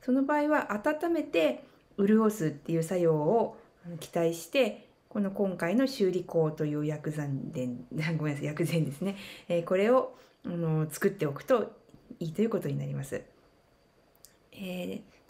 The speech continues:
例えばちょっと、あの、生で食べるには少し美味しくないなってやつとか、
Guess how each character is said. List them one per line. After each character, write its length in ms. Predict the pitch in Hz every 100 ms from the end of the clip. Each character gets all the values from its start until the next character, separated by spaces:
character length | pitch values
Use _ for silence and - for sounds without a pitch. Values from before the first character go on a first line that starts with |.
| -
例 80 | 285
え 20 |
ば 120 | 233
ち 100 | 254
ょ 20 | 381
っ 20 |
と、 400 | - 196 151 - - _ _ -
あ 100 | 175
の、 80 | 170
生 240 | 330 392
で 120 | 277
食 160 | 247 226
べ 120 | 254
る 100 | 247
に 180 | 208 180
は 360 | 196 185 - - _ _ _ - -
少 100 | 349
し 160 | 269
美 80 | 202
味 100 | 220
し 200 | 214 -
く 180 | 233 233
な 120 | 240
い 140 | 247
な 180 | 208 196
っ 40 | 202
て 160 | 165
や 100 | 180
つ 140 | 180 -
と 120 | 170
か、 320 | 190 175